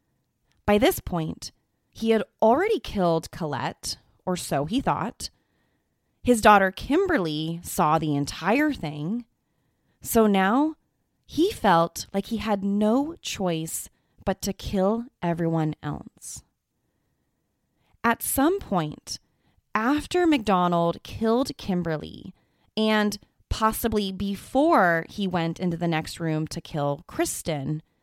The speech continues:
Colette regained consciousness. She was awake. Investigators believe that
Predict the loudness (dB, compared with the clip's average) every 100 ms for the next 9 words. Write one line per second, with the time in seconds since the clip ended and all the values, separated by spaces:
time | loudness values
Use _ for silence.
0 | _ _ _ _ -6 0 2 2 0 -2
1 | -4 -4 0 0 0 -2 -8 -2 -2 -2
2 | -8 -10 -14 -16 -20 -16 -10 -4 -2 0
3 | 0 0 -2 -8 -20 _ _ _ _ _
4 | _ _ _ 2 4 6 4 2 0 0
5 | 0 -2 -2 -4 -4 0 2 2